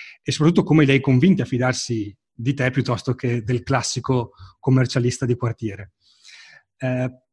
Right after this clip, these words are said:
prima di andare nel vivo dell'intervista, un unico avviso per gli ascoltatori, soprattutto magari di più vecchia data di Italian Indie.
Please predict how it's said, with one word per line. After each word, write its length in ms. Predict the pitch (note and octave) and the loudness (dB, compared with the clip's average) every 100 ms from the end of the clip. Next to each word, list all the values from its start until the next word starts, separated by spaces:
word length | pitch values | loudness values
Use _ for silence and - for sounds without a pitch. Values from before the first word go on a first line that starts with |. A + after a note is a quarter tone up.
| _ _ | _ _
prima 280 | - B3 A#3+ | 4 6 6
di 360 | C3+ D#3+ E3+ - | 6 4 4 2
andare 280 | B2 B2 D3+ | 0 4 6
nel 100 | C#3 | 6
vivo 180 | C3 D3+ | 4 4
dell'intervista, 1120 | C3+ C3+ B2+ B2+ D3 D3 - D#3+ E3 - - | 4 4 2 2 2 0 2 2 2 -4 -4
un 160 | D#3+ C3+ | 2 4
unico 680 | D3 D#3 D3+ C#3+ C3+ C3 - | 6 4 4 2 2 2 -4
avviso 560 | - A2 G2+ C#3 C#3+ C#3+ | -8 -6 0 2 2 0
per 420 | B2+ A#2 A#2 A#2+ | -2 -4 -2 -4
gli 60 | A#2+ | -4
ascoltatori, 760 | - B2+ B2 C3 B2+ B2+ - - _ _ | -2 0 2 4 4 2 -2 -16 _ _
soprattutto 420 | - C#3+ A#2+ B2 A#2+ | -20 -10 -6 -4 -2
magari 320 | A#2+ A#2 A#2+ | 0 0 -2
di 180 | A#2 A#2 | -4 -2
più 320 | C#3 B2 B2 - _ _ | 4 4 2 -4 _ _
vecchia 280 | C#3 D3 C3+ | -2 0 0
data 180 | B2+ C3 | 0 0
di 80 | |
Italian 280 | A2+ B2 A#2 | -2 -2 -4
Indie. 300 | G#2 F#2+ G2+ | -4 -8 -16